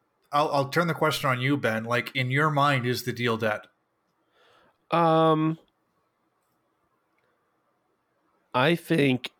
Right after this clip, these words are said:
Speaker 2: in the Microsoft just straight up buys Activision and owns them everywhere and everything happens, that part of the deal is probably dead. There's no precedent for any of this, so there's also no precedent for what could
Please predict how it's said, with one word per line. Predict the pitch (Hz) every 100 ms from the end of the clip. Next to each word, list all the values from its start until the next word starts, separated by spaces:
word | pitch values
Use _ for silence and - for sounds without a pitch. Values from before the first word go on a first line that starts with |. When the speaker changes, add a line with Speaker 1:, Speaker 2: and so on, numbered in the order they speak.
| -
Speaker 2:
in | 127 117 117 101
the | 110 107 104 107 -
Microsoft | 104 101 135 156 135 147 120 113
just | - 117 -
straight | - 123 110
up | 110 -
buys | 104 107 98
Activision | 98 104 110 101 98 98 98 92
and | 92 98
owns | 107 104 98
them | 98 98 98 101 -
everywhere | 104 95 95 90 92 90 90 87 - _ _ _ -
and | 107
everything | 110 107 98 98 87
happens, | 92 95 - 87 92 - - - _ _ _ _ _ -
that | 110 101 98 104 101 - _ _
part | - 104
of | 98
the | 87
deal | 82 87 82 80
is | 85
probably | - 82 87 87
dead. | - - - _ _ _ _ _ _ _ _ _ _ _ _ _ _ _ _ _ -
There's | 123 135
no | 190
precedent | - 143 143 156 123
for | -
any | 98 120
of | 135
this, | 147 151 - - -
so | - 127 101
there's | 101 101
also | 104 104
no | 120 107
precedent | 110 110 110 120 -
for | 101
what | 101
could | - 95